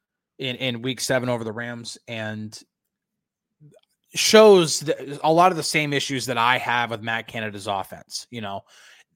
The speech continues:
there are issues with Kenny Pickett. There are issues with Matt Canada.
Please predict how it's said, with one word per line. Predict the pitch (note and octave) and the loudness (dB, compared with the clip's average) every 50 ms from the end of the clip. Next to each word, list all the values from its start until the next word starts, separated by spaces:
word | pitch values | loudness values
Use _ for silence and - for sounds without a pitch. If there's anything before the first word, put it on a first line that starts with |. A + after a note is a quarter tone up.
| _ - | _ -20
there | C3+ C3+ C3 E3 E3 D#3+ D#3 | -4 4 6 8 8 8 6
are | D3+ D#3 D#3+ D#3 | 4 2 2 2
issues | D3 D3 C#3+ - D3+ C#3 - C#3+ | 2 0 -2 -2 -2 -4 -4 -6
with | B2+ - | -10 -10
Kenny | - - C#3+ A#2+ A2 | -10 -8 -8 -8 -8
Pickett. | G#2+ - - G#2+ - G2 F#2+ | -8 -10 -12 -12 -12 -14 -10
There | G#2 C3 B2+ C3+ B2 | -6 -4 -4 0 2
are | B2+ C3 C3+ B2+ | 2 2 2 2
issues | A#2+ A#2+ - - - A#2+ G#2 G#2+ | 0 -4 -6 -6 -8 -8 -8 -8
with | A2+ G2+ | -10 -10
Matt | G#2 G#2 G2+ G2 _ | -10 -12 -12 -12 _
Canada. | - - G#2+ G2 F#2 D#2+ | -14 -14 -14 -14 -14 -18